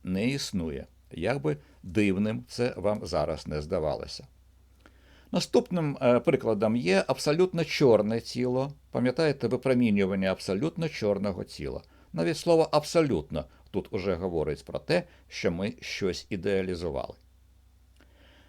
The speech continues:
Тобто ідеалізація — це процес абстрагування від реальних об'єктів. Такі створені ідеальні об'єкти мають менше властивостей,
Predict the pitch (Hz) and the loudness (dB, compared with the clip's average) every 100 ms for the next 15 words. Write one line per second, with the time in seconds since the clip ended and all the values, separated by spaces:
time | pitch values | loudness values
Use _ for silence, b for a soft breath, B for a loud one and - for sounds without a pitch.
0 | b - 190 - 185 165 b b - 147 | b 2 2 6 4 4 b b -6 2
1 | 156 151 151 156 214 208 196 185 175 - | 6 6 6 4 2 2 2 2 2 2
2 | 196 185 170 202 202 - - - 143 - | 2 2 2 2 2 0 -6 -6 -6 0
3 | 160 151 151 190 196 185 151 165 131 139 | 0 4 4 6 4 2 2 2 2 4
4 | 139 143 139 131 117 95 92 - - 73 | 4 4 2 0 -2 -2 -4 -4 -8 -12
5 | - - - - b b b b - 165 | -14 -20 -20 -20 b b b b -6 -6
6 | - 214 180 - - 175 175 139 135 127 | 0 0 0 -4 -4 6 8 8 2 0
7 | 127 135 139 117 101 98 101 101 101 104 | 2 4 6 6 6 2 0 0 0 -2
8 | - 90 80 - B B - 156 175 151 | -2 -2 -4 -4 B B -2 2 2 2
9 | 151 175 - 104 98 98 - 95 98 - | 2 2 2 2 2 0 0 0 0 -4
10 | 131 131 | -6 -6